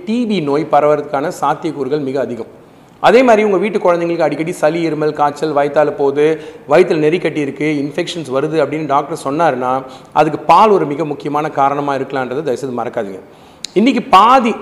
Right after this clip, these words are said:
நல்ல பால், அதாவது நாட்டுப்பால், ஹார்மோன் போடாத மாடுலேருந்து கறக்கக்கூடிய பால்கள் கூட கம்பெனிஸ் வந்து, அ, பாஸ்டரைஸ் மில்க்காக தான் விக்கிறாங்க.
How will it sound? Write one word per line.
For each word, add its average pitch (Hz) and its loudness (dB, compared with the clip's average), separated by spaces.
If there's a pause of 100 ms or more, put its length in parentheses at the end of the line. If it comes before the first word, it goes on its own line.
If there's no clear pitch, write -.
நல்ல 160 2
பால், 127 2
அதாவது 143 0
நாட்டுப்பால், 160 4
ஹார்மோன் 196 2
போடாத 175 4
மாடுலேருந்து 160 0
கறக்கக்கூடிய 147 -4
பால்கள் 139 0
கூட 196 6 (720)
கம்பெனிஸ் 196 4
வந்து, 156 0 (340)
அ, - -4 (240)
பாஸ்டரைஸ் 226 4
மில்க்காக 156 2
தான் 160 0
விக்கிறாங்க. 123 -4